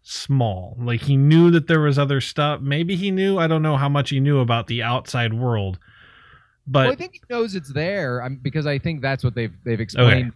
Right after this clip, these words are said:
Speaker 2: to him, that it's there, but maybe, <laughs> oh, here, that they've, I know,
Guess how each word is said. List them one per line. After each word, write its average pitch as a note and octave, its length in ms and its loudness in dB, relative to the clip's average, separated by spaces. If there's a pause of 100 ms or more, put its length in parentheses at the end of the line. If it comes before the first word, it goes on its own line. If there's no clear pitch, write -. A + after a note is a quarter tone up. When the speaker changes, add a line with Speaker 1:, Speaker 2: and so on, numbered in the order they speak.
(140)
Speaker 2:
to - 40 -16
him, G2 80 -6
that G2 140 -6
it's F#2 140 -14
there, A#2+ 300 0
but C3 220 -2
maybe, D3 580 0
<laughs> - 80 -12
oh, D3+ 260 4
here, D#3+ 220 -4
that B2 220 -8
they've, D#3+ 300 0 (260)
I A2+ 140 -8
know, E2+ 260 -18